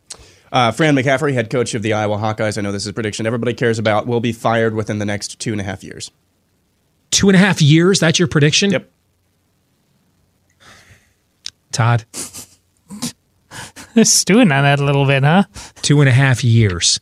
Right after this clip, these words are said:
Speaker 1: Yep.
Speaker 2: Okay.
Speaker 1: He
Speaker 2: Todd.
Speaker 1: said it could be at about anything.
Speaker 2: Quickly,
Speaker 3: Uh,
Speaker 2: go.
Speaker 3: Aaron Rodgers is going to begin a run of, uh, two or three games here that's gonna get him in the, uh, talk of the, uh, M V P again.
Speaker 2: Shannon, go.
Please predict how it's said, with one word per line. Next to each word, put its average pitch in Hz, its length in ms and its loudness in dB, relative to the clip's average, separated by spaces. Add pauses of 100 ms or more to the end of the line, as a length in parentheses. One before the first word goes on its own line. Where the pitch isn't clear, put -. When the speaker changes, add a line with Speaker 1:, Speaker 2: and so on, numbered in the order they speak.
(140)
Speaker 1:
Yep. 135 140 -6
Speaker 2:
Okay. 104 280 -4 (680)
Speaker 1:
He - 60 -14
Speaker 2:
Todd. 117 120 0
Speaker 1:
said 170 220 4
it 180 80 -2
could 170 100 0
be 175 140 4
at 170 60 2
about 156 220 0
anything. 104 520 -6 (100)
Speaker 2:
Quickly, 135 400 0
Speaker 3:
Uh, 185 200 2
Speaker 2:
go. - 40 2
Speaker 3:
Aaron 208 200 4
Rodgers 185 640 2
is 170 260 0
going 180 260 2
to 170 140 0
begin 170 440 2
a 160 180 0
run 160 420 2
of, 147 320 -2
uh, 147 320 2
two 185 160 2
or 156 80 4
three 156 180 0
games 151 300 2
here 156 100 2
that's 139 180 -2
gonna 147 200 -2
get 131 160 -2
him 139 160 -2
in 135 100 -2
the, 135 160 -2 (240)
uh, 139 200 -4 (120)
talk 139 300 -2
of 131 120 -2
the, 131 200 -4
uh, 131 180 -2
M 139 200 0
V 131 100 -2
P 131 440 -8
again. 127 380 -6 (220)
Speaker 2:
Shannon, 180 400 0 (120)
go. 160 220 2